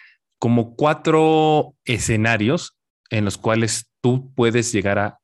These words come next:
a encontrarte ahorita o en cualquier momento de tu vida y, y que se compagina la parte profesional, laboral, con esto que te habíamos comentado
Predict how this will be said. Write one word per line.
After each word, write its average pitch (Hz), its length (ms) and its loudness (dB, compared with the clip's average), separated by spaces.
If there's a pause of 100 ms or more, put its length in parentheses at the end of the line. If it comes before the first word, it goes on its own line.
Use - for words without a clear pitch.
a 107 120 -4
encontrarte 101 840 -4 (120)
ahorita 180 680 -2 (240)
o 131 100 2
en 120 100 2
cualquier - 380 -2
momento 113 460 0
de 104 100 0
tu 90 140 -6
vida 110 380 0 (420)
y, 101 340 -6
y 110 60 -4
que 113 120 -4
se - 200 -10 (180)
compagina 120 540 -2
la 123 160 -4
parte 117 280 -4
profesional, 104 840 -4
laboral, 120 540 -4 (540)
con 151 240 0
esto 175 440 -4 (140)
que 135 320 -4 (240)
te 107 100 -2
habíamos 120 380 -2
comentado 107 680 -4